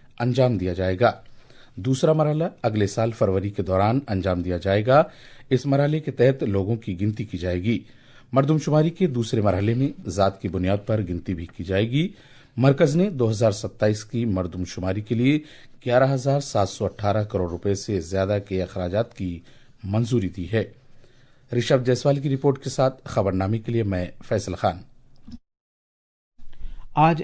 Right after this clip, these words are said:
Speaker 2: نئے مالی سال کے آغاز کے ساتھ ہی کچھ اصلاحات پر عمل شروع ہو جائے گا، جن میں کچھ بنیادی نوعیت کے مالی ضابطوں میں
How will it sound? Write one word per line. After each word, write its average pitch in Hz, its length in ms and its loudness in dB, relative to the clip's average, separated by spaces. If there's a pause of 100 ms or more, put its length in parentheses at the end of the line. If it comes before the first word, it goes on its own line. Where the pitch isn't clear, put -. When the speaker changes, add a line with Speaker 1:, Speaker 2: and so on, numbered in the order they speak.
(120)
Speaker 2:
نئے 160 300 4
مالی 156 280 2
سال 143 220 0
کے 139 140 0
آغاز 131 300 0
کے 131 100 -2
ساتھ 120 320 -2
ہی - 80 -8 (300)
کچھ - 280 0
اصلاحات 127 480 0
پر 139 100 -2 (100)
عمل 131 200 0
شروع 117 220 -4
ہو 104 120 -4
جائے 87 220 -8
گا، 85 80 -12 (520)
جن 131 200 2
میں 131 180 2 (180)
کچھ 131 180 0
بنیادی 135 460 0
نوعیت 123 400 -2
کے 143 140 0 (220)
مالی 143 360 2
ضابطوں 120 360 -2
میں 139 100 0